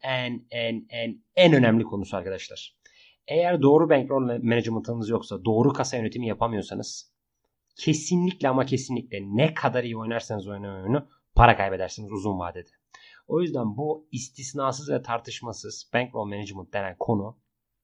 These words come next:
pokerin en önemli konusudur. O yüzden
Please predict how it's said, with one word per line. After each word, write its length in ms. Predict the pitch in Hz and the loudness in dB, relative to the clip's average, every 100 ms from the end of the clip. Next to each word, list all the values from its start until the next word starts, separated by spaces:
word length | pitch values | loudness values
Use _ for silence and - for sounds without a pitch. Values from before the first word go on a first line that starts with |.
| _ _ - - | _ _ -20 -2
pokerin 500 | 117 - 101 113 - _ _ _ - | 0 0 -2 -4 -8 _ _ _ 6
en 140 | 156 | 8
önemli 240 | 117 107 131 | 8 6 4
konusudur. 420 | 107 95 95 87 | 0 -2 -8 -4
O 140 | 139 143 | 0 0
yüzden 320 | 123 147 | 2 -2